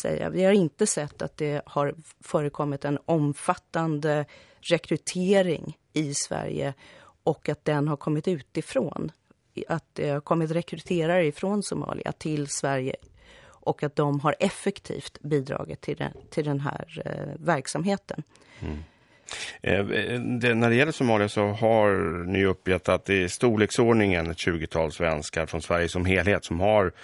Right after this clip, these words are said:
Speaker 2: åkt dit. Be-, hur vet man vad de gör där? <laughs> Förstår du? Alltså,
Speaker 1: Mm.
Speaker 2: fi-, finns det andra <clears throat> skäl eller måste man åka till Somalia för att vara med? Alltså, om man åker dit så är man per automatik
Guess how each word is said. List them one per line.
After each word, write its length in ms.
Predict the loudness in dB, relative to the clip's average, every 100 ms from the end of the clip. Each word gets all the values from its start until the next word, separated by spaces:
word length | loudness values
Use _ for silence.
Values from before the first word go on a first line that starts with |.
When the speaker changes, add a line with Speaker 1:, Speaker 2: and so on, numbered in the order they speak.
| -20 -20 -12
Speaker 2:
åkt 360 | -6 -6 -8
dit. 320 | -8 -6 -8 _ -20 -20 _
Be-, 520 | -2 0 0 -6 -10 -14 -20 -18 -16 -16 -14 -16 -10
hur 420 | -4 0 2 2
vet 320 | 2 2 2 -2
man 300 | -2 0 0
vad 160 | 2 2
de 260 | 2 0 2
gör 420 | 4 4 4 2
där? 520 | 0 -4 -2 0 -2 -2 -16 -20 -18 -16 -18 -20 _ -2
<laughs> 60 |
Förstår 280 | 0 6 6
du? 220 | 8 8
Alltså, 180 | 8 6
Speaker 1:
Mm. 180 | 6 6 2 -14 -18 -20 -20 -20
Speaker 2:
fi-, 260 | -6 -2 4
finns 220 | 4 4
det 120 | 4
andra 460 | 6 4 4 6 6
<clears throat> 100 | 6
skäl 260 | 6 6
eller 160 | 6 6
måste 440 | 6 4 0 0
man 180 | 2 2
åka 240 | 0 0
till 120 | -4 -2
Somalia 640 | -2 0 0 0 0 -2
för 180 | 0 0
att 140 | 0 -2
vara 420 | -10 0 2 2
med? 280 | 0 -2 0
Alltså, 320 | 0 0 0
om 160 | 2 4
man 120 | 4
åker 200 | 4 2
dit 160 | 0
så 80 | 0
är 40 | -2
man 200 | -2 -2
per 140 | 0
automatik 760 | -2 -2 -4 -2 -4 -4 -8